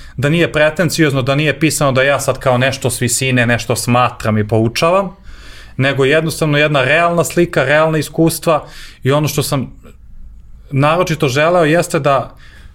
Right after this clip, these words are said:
ukažem na stvari koje sam dobro radio i da, da ne budem lažno skroman, nego da kažem, „Da, evo, ovo sam pokidao”,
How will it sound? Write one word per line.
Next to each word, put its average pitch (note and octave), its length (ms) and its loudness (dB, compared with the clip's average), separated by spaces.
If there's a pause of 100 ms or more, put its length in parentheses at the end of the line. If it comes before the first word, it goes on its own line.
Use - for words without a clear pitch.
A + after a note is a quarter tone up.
(180)
ukažem C3+ 380 0
na B2 80 0
stvari D3+ 260 0
koje C3 160 0
sam A#2+ 180 0
dobro B2+ 280 4
radio A#2 400 2
i G2+ 120 0
da, G#2+ 120 -2
da G#2+ 180 -2
ne A#2 120 2
budem A#2 240 2
lažno B2 300 0
skroman, A#2 460 0
nego G2 280 -2
da G2+ 80 0
kažem, G#2 320 -2
„Da, G2 240 0
evo, F2 180 -8
ovo F2+ 120 -6
sam - 160 -12
pokidao”, C#3 560 -2